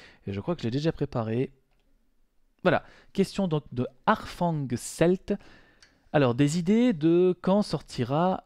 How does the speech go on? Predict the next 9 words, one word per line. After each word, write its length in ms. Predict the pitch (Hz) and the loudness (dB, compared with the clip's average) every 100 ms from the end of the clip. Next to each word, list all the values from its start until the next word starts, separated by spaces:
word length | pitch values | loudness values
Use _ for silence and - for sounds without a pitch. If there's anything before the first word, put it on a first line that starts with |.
| _ | _
le 480 | 123 107 131 160 156 - | -8 -2 0 0 -2 -6
radar 920 | 110 101 117 135 123 127 151 156 147 - - | -6 -4 -2 -2 -2 -4 -4 -8 -10 -8 -4
F 160 | 120 - | -4 -4
P 200 | - - | -14 -18
S ? 440 | - - - - - - _ _ _ _ _ _ _ _ _ _ _ _ _ _ _ _ - _ _ _ _ _ _ _ _ _ _ _ _ _ _ _ _ _ _ | -16 -16 -16 -14 -16 -20 _ _ _ _ _ _ _ _ _ _ _ _ _ _ _ _ -20 _ _ _ _ _ _ _ _ _ _ _ _ _ _ _ _ _ _
C'est 200 | - 123 | -8 -6
une 100 | 107 | -2
bonne 140 | 185 | -4
question. 320 | 147 110 - | -4 -10 -14